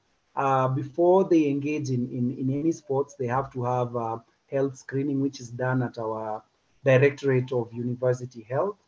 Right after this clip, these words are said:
Uh, so it is necessary. It is necessary, especially nowadays,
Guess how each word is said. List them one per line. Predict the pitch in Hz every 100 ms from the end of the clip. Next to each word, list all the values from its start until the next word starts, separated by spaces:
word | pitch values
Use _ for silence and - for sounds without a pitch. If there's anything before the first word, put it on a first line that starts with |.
| _ _ _ _ _
Uh, | 135 131 131 127 127 131 131
so | 131 - 170
it | 185 180
is | 208 160
necessary. | 147 143 143 127 117 104 101
It | 123 160
is | 151
necessary, | 143 131 127 113 110
especially | - 143 - 151
nowadays, | 151 147 143 135 127 120